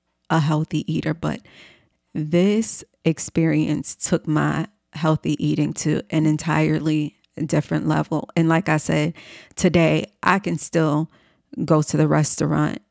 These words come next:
and I can feel satisfied with whatever I ate, but my body still does not crave that. And if I have it too much, I feel it. I can feel the difference. To this day,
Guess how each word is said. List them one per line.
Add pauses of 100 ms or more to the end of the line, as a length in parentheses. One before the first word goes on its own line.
(100)
and (280)
I
can
feel
satisfied
with (460)
whatever
I
ate,
but (360)
my
body
still
does
not
crave
that.
And
if
I
have
it
too
much, (440)
I (160)
feel
it. (180)
I
can
feel
the
difference. (440)
To
this
day,